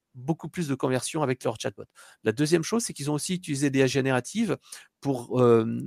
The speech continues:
générer de manière automatisée des annonces immobilières.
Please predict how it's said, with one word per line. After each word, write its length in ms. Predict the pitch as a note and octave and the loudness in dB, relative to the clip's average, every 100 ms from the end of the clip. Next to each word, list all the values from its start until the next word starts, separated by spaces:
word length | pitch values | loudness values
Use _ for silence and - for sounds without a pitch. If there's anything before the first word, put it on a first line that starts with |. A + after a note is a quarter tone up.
| - - - | -10 -10 -4
générer 520 | B2 F3+ F3+ D3+ G#3 | 8 8 8 4 0
de 160 | F3+ C3+ | 0 2
manière 340 | C3 C3+ B2+ | 4 4 2
automatisée 800 | D3+ F3+ D#3+ - D3 C3+ F#3 - | 2 2 2 0 -4 0 0 0
des 220 | C3 B2+ | 2 4
annonces 300 | D3+ D#3 - | 4 2 -4
immobilières. 440 | C3+ B2+ A#2+ A2 | -4 -4 -4 -8